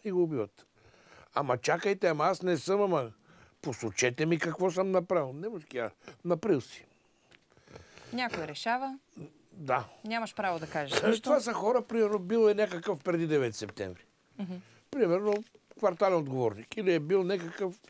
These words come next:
Speaker 1: м, индустриалец, или някакви такива хора.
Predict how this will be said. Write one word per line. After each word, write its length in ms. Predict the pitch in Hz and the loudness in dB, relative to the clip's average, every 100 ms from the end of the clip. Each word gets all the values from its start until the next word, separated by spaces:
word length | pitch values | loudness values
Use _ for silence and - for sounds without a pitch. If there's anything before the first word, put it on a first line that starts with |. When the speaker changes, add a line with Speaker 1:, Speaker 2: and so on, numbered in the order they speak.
| _ 220 | _ -14
Speaker 1:
м, 680 | 202 208 208 - - 220 | -12 -16 -20 -20 -10 -6
индустриалец, 720 | 220 196 180 156 180 160 165 | -4 -4 -4 0 2 2 -2
или 60 | 240 | -2
някакви 260 | 262 240 214 | -2 -2 -8
такива 300 | - 170 131 | -2 -2 0
хора. 180 | 113 | -2